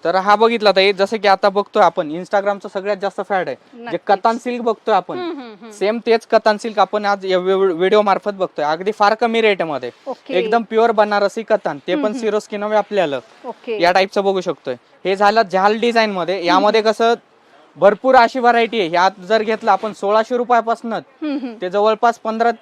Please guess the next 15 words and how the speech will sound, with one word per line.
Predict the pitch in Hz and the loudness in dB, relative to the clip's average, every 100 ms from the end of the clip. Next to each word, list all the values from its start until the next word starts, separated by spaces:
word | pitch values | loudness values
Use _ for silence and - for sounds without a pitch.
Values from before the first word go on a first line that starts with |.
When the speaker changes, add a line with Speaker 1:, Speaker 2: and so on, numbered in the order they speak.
| - | -2
Speaker 1:
पंधरा | 208 220 233 | 0 2 2
वीस | 233 226 | 0 -4
हजारापर्यंत | 214 233 220 220 208 | 0 0 0 -2 -2
व्हरायटी | 240 220 214 202 | 0 0 0 -2
बघू | 196 175 | -4 -6
शकतोय. | 160 127 123 117 | -10 -14 -16 -16
Speaker 2:
ओके. | 226 _ 214 | -18 _ -4
Speaker 1:
एवढी | 196 220 | -2 0
व्हरायटी | 240 214 202 214 | 2 2 2 2
आहे. | 151 131 - _ - | 0 -2 -14 _ -16
Speaker 2:
हम्म, | 254 220 | -14 -4
Speaker 1:
तर | 180 | -2
हे | 190 | 2
Speaker 2:
हम्म. | 202 | 2
Speaker 1:
बघा, | 196 202 | 4 2